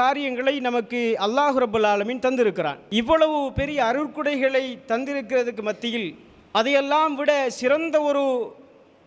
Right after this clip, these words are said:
அருட்கொடையாக இஸ்லாமிய மார்க்கத்தை இறைவன் நமக்கு வழங்கியிருக்கிறான். நாம் பிறந்ததிலிருந்து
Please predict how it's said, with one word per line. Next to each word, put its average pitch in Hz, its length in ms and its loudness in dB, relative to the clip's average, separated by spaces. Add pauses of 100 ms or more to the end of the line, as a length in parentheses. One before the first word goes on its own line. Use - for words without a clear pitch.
(540)
அருட்கொடையாக 254 680 2 (480)
இஸ்லாமிய 294 540 2
மார்க்கத்தை 262 720 -4
இறைவன் 247 340 -2
நமக்கு 233 320 -4 (140)
வழங்கியிருக்கிறான். 226 680 -2 (2500)
நாம் 247 300 2
பிறந்ததிலிருந்து 254 800 0